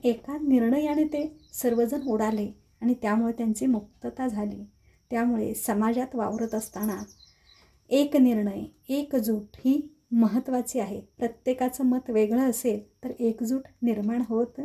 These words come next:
नाही. त्यामुळे एकी, एकीचं बळ हे खूप महत्त्वाचं आहे. कसे वाटले विचार? अवश्य सांगा.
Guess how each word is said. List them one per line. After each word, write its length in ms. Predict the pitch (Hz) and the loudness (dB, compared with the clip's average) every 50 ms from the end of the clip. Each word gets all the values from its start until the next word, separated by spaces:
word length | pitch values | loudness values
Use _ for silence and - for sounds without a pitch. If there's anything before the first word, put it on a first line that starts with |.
| 294 - _ _ _ - | -12 -14 _ _ _ -6
नाही. 320 | 240 226 202 202 - 208 202 208 - _ _ _ _ _ _ _ _ _ - | -6 -4 -4 -6 -8 -10 -12 -12 -12 _ _ _ _ _ _ _ _ _ -4
त्यामुळे 320 | 226 226 233 240 262 262 262 - | -2 0 2 2 2 0 -2 -2
एकी, 500 | 240 220 220 - - - 233 220 220 220 - | -4 -4 -4 -4 -2 -2 -2 -2 -2 -4 -4
एकीचं 540 | 233 226 220 - - 240 240 - - 262 233 | -4 -6 -4 -4 -4 -4 -4 -2 -2 0 2
बळ 160 | 233 254 214 208 208 - _ _ _ _ _ | 2 2 2 0 -2 -8 _ _ _ _ _
हे 60 | 247 240 - | -8 -8 -6
खूप 220 | - 269 269 269 - _ _ _ _ _ _ _ | -8 -10 -10 -10 -12 _ _ _ _ _ _ _
महत्त्वाचं 680 | - 226 220 208 - 233 220 - 233 214 226 214 - 220 | -2 -2 -2 -2 -2 -6 -8 -8 -8 -8 -8 -10 -10 -12
आहे. 220 | 208 - - 208 208 - _ _ _ _ _ _ - | -14 -14 -14 -18 -18 -20 _ _ _ _ _ _ -4
कसे 220 | 214 214 - 233 | -4 -2 -2 -4
वाटले 260 | 240 233 233 - 247 | -4 -4 -4 -4 -4
विचार? 280 | 247 247 247 - 254 262 - _ _ _ _ _ _ 208 | -4 -4 -4 -6 -12 -16 -16 _ _ _ _ _ _ -12
अवश्य 300 | 208 220 214 - - 220 | -12 -12 -12 -12 -14 -16
सांगा. 320 | 208 - - 214 208 - | -16 -16 -16 -16 -16 -18